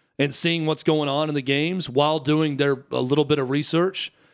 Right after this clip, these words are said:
that it comes across as very genuine and good because they can react to what's happening on the court.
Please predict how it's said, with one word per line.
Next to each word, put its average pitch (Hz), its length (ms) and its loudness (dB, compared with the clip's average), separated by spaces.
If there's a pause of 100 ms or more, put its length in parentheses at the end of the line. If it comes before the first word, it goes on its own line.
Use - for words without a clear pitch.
(220)
that 160 160 2
it - 100 -8
comes 190 220 -2
across 170 400 0
as 135 80 -8
very 147 240 2
genuine 156 480 0
and 123 140 -6
good 185 240 2
because 139 260 -4
they 165 120 2
can 151 180 -6
react 147 320 0
to 135 60 -4
what's 135 160 -2
happening 135 300 -2
on 120 100 -6
the 107 60 -10
court. 170 380 2